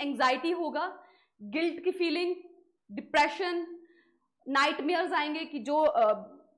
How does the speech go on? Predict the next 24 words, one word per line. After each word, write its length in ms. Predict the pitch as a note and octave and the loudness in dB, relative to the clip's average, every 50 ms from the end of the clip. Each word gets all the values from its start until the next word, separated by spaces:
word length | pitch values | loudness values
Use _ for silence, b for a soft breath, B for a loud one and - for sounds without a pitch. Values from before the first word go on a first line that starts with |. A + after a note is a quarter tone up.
| _ _ - | _ _ -4
disaster 560 | B3+ A#3 C4+ A#3 C#4+ C#4+ D#4+ D#4 - F4+ E4+ | -4 0 2 4 4 4 4 2 -2 -4 -4
face 280 | D4 - C4+ B3 B3 - | -4 -4 -6 -6 -6 -6
किया 180 | - B3 A#3 | -4 -2 0
है 280 | A3+ A3+ A#3+ B3+ C4+ C4+ | 0 0 0 -2 -2 -2
या 180 | C#4 C4 C4 C4 | -4 -4 -4 -4
डियर 340 | - - A3 A#3+ C4+ C4 | -6 -8 -8 -4 -4 -4
वन 180 | C4 C4+ C#4 C#4 | -2 -4 -6 -6
की 100 | - C#4+ | -6 -2
death 300 | G#3 G3+ C#4 C#4+ C#4 - | 0 0 0 0 -2 -6
हुई 140 | C4 A#3 A#3 | -10 -8 -6
है, 80 | C4+ | -6
उन 180 | C#4+ - C#4+ C#4+ | -6 -4 -6 -6
सबको 340 | D4 E4 D4+ B3+ - - F#4 | -6 -6 -8 -8 -6 -8 -4
बार-बार 460 | E4+ C#4+ C4+ C#4 D4+ C#4+ E4+ F4 F#4+ | 0 2 2 2 2 4 2 2 2
सपने 460 | F4+ - - - - - - D#4+ F#4 | 0 -2 -2 -2 -2 -2 -2 -2 -2
में 120 | F4 E4+ D#4+ | -2 -2 -4
वो 100 | D#4+ D#4 | -6 -10
चीज़ें 300 | - A#3+ A#3 G3 A3+ G3+ | -10 -12 -8 -6 -6 -6
वो 80 | G3 | -6
देखेगा, 420 | F#3+ F3+ F3 - - F3+ D#3+ D3 F#3 | -8 -10 -12 -12 -14 -16 -16 -16 -16
ठीक 180 | - D4 C#4+ | -14 -10 -8
है 60 | E4 | -8
ना? 80 | D4+ - B B B B B - | -8 -8 B B B B B -2
और 340 | C#4+ D4+ D4+ D4 - - | 0 0 0 -2 -6 -12